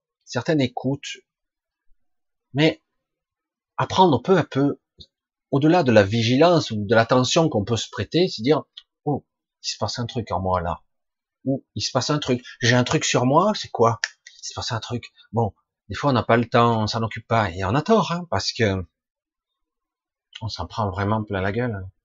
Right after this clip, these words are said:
C'est violent, quoi. Tout ce cheminement est important pour une certaine évolution, une certaine libération de, de soi. Et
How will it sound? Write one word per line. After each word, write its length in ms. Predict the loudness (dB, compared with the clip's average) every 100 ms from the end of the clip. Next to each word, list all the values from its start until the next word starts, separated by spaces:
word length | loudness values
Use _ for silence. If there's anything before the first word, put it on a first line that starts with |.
| _ _ -20 -14
C'est 180 | -8 0
violent, 380 | 4 4 2
quoi. 240 | -4 -10 -12 _ _ _ _ _ _ _ _ _ _ _ _ _ -18 -16 -16 -20 _ _ _ _ _ -20 -20 _ _ _ _ _ _ _ _ _ _ _
Tout 180 | -2 0
ce 140 | 2
cheminement 640 | 2 2 2 4 4 2 -2
est 180 | -4 -2
important 460 | -2 -4 -2 -4
pour 140 | -2 -6
une 80 | -4
certaine 320 | -6 -4 -4
évolution, 640 | -2 -4 -4 -6 -6 -8 -8
une 100 | -8
certaine 560 | -4 -6 -2 0 0 -2 _ _ -4
libération 840 | -2 0 0 2 2 0 0 -2
de, 120 | -2 -6 -10 -10
de 100 | -8
soi. 420 | -2 0 -2 -6 _ _ _ _ -14 -14 -14 0
Et 320 | 2 2 0